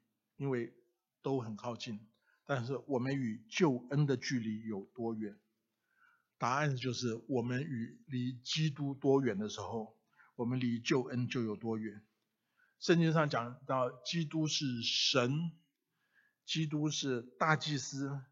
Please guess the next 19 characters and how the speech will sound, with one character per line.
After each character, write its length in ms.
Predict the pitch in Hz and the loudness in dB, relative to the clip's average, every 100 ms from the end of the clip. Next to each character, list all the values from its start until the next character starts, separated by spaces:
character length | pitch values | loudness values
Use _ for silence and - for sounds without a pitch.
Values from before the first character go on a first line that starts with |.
| _ | _
基 160 | - 143 | -6 -6
督 280 | 139 135 127 | -2 -4 -4
成 240 | - 120 | -6 -4
为 160 | 117 123 | 0 0
人， 540 | 120 123 120 135 156 - _ _ _ | 0 0 0 -2 -8 -12 _ _ _
基 160 | - 139 | -8 -6
督 160 | 139 139 | -4 -4
成 240 | 131 113 | -4 -4
为 300 | 113 127 147 | -4 -6 -10
赎 400 | - - 127 131 | -12 -8 -4 -2
罪 220 | 127 143 | 2 2
祭， 260 | 127 156 127 | 2 -4 -4
成 200 | - 123 | -4 -4
为 100 | 120 | -4
赎 200 | 117 123 | -4 -2
罪 140 | 143 | -2
的 100 | 117 | -2
羔 240 | 113 120 120 | 0 0 0
羊。 240 | 101 107 | -2 -8